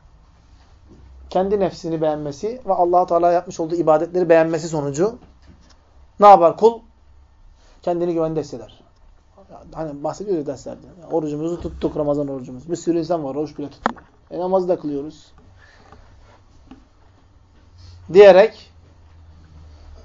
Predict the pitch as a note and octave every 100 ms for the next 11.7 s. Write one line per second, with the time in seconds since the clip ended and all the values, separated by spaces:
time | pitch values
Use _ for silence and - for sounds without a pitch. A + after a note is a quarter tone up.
0 | - F3 F#3 F3 G3 F3+ E3 D3+ C#3+ D3
1 | F3+ G#3+ - - - - - F3 F3 E3+
2 | F3 E3+ D#3+ E3 E3 D#3+ D3+ E3+ D#3+ D#3
3 | D#3+ D#3 D#3 D3 D3 C#3 C#3+ E3+ A3+ -
4 | - - - - - - - - - -
5 | - - - - - - - F#3+ F3+ F#3
6 | F3+ F#3+ F3 F#3 F3 E3+ - - - -
7 | - - - - D3+ E3 E3 F3 E3+ E3
8 | F3+ E3 D#3+ E3 D#3+ E3 D#3 D3+ - -
9 | - - - - - - D#3+ D#3+ E3+ D#3+
10 | - - F#3+ E3+ D#3 D#3 - - - -
11 | - F#3 E3 D3+ C3+ D#3+ A#3+